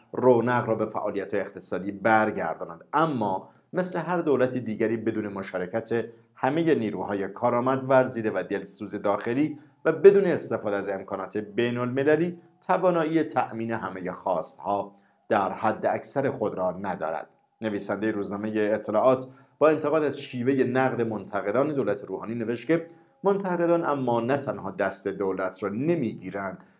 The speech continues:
تا شرایط کشور را از وضع نامساعد فعلی رهایی دهند، بلکه پای دولت را نیز در تله می‌گذارند. به طور مثال،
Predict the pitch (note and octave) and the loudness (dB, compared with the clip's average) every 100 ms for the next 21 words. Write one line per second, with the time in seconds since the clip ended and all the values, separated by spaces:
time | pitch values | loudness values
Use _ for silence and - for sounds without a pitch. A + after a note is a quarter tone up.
0 | _ - F#3+ F#3+ E3 B2 A2+ A2+ G2+ F#2+ | _ -2 0 4 6 6 4 0 -4 -6
1 | - G2+ G2+ F#2+ G2 F#2+ G#2 G2+ G2 G2 | -2 0 0 -2 -2 -4 -6 -6 -4 -6
2 | F#2 G2 G2+ G2+ - G#2+ - G#2+ G#2+ A2+ | -4 -2 -2 -4 -2 -4 0 0 2 2
3 | G#2 A2 A#2 B2 B2 D#3+ D#3 - _ _ | 2 0 0 2 4 2 -2 -12 _ _
4 | _ F#3 F#3 G3 G3 - F#3+ G3 G3+ E3 | _ 6 6 0 -4 -2 2 4 2 4
5 | D#3 A2+ A2 A2 C3 D3 D3 D3+ D3 D3+ | 6 8 6 2 -2 -2 -2 0 0 -2
6 | - G#2 G#2+ D2+ C#2 D#2+ E2 D#2 C2+ - | -4 0 -2 -4 -8 -10 -8 -8 -10 -16
7 | _ _ G#2+ A2 G2+ F#2+ F#2 - C#3+ D3 | _ _ -4 0 -2 -2 -6 2 4 2